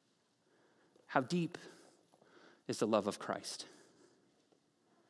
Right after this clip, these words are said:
On the cross, Jesus cried out, didn't he?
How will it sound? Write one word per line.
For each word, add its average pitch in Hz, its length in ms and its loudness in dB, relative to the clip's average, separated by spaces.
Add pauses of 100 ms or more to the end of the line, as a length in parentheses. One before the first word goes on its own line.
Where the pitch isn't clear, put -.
(2750)
On 131 140 6
the 127 60 6
cross, 120 380 4
Jesus 113 340 0
cried 120 320 2
out, 98 260 0
didn't 101 180 -2
he? 104 300 -10